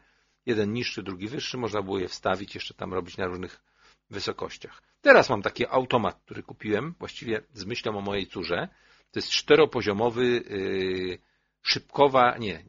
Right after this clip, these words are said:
nie szybkowar, to jest parowar, parowar taki fajny. No ale stoi nieużywany. Wiecie co, powiem wam szczerze, jak się te automaty różne kupuje, typu, nie wiem, łapi kurz, jakiś szybkowar,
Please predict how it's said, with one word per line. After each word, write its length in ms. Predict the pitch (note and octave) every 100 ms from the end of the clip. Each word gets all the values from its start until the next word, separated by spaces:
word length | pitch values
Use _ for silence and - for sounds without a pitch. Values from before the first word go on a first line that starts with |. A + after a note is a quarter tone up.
| -
nie 260 | A#2 C#3
szybkowar, 480 | - - - E2+ D#2+
to 120 | -
jest 240 | G#2+ G2+ -
parowar, 560 | C#3 C#3 G#2 - D3+
parowar 500 | - A#2 A2 D#2 D2
taki 260 | - - -
fajny. 340 | - G1+ G1+ _ _ _ - - - _ _
No 140 | C#3 E3
ale 200 | E3+ E3+
stoi 320 | - D#3 D3
nieużywany. 600 | C3+ B2 G2+ E2 D#2+ E2 _ _ _ _ - _ _ - -
Wiecie 180 | C#3+ F#3
co, 220 | - F#3+
powiem 220 | F#3+ F3
wam 160 | D3+ D3
szczerze, 300 | - A2+ G#2+
jak 80 | -
się 100 | B2+
te 120 | B2+
automaty 520 | C#3 D3 D#3+ D#3 C#3
różne 260 | A#2+ A2 G#2+
kupuje, 440 | G#2 - A2+ G2+
typu, 280 | - F#2 A2
nie 100 | G2+
wiem, 140 | F#2
łapi 280 | G2 F#2 -
kurz, 640 | - C#3+ C#3 B2 - - - _ _ _ -
jakiś 220 | - A2
szybkowar, 540 | - C3+ - E3 F3+